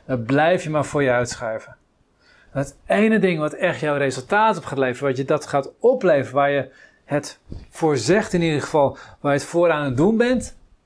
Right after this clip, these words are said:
dat doe je maar niet. Dus laat eens gaan kijken hoe je van het uitstelgedrag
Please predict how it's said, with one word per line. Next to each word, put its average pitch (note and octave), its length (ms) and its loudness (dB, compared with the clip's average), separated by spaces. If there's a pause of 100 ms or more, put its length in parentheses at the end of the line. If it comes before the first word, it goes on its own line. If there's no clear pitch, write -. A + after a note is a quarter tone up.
(460)
dat G3+ 160 0
doe G3+ 160 2
je E3 80 -2
maar B2+ 140 -4
niet. G#2 260 -16 (2000)
Dus A#2 120 -14
laat G3 320 0
eens A3 100 0
gaan D#3 140 -4
kijken F#3+ 280 2
hoe G3 100 4
je E3+ 60 0
van F3 100 0
het F3 120 0
uitstelgedrag E3 680 0